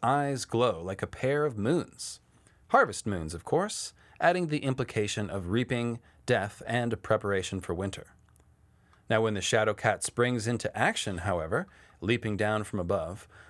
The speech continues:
I think it represents the moon reborn as black meteors. This is the all-important merged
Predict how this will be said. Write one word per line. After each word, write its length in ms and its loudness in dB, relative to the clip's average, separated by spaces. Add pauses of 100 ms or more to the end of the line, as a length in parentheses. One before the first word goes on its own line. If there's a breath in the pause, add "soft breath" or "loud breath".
(100)
I 60 0
think 220 0
it 100 0
represents 560 0
the 100 -2
moon 440 0
reborn 580 0
as 260 -2
black 420 -2
meteors. 680 -6 (460 soft breath)
This 200 0
is 100 -2
the 140 -4
all-important 840 0
merged 560 0